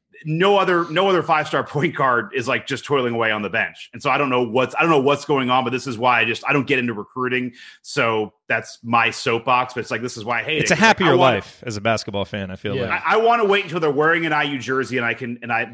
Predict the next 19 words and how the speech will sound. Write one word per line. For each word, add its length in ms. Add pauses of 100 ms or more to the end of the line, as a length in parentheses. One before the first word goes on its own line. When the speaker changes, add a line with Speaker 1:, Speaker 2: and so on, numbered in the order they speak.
Speaker 1:
I 140
can, 420
you 160
know, 180 (120)
grade 240
Speaker 3:
Evaluate 320
Speaker 1:
them 40
on 60
Speaker 3:
them 120
for 40
Speaker 1:
that. 120
Speaker 3:
yourself. 240 (160)
Speaker 1:
Yeah. 160
Speaker 3:
Now, 100
here, 240
and 180
here's 280
the 100
thing. 280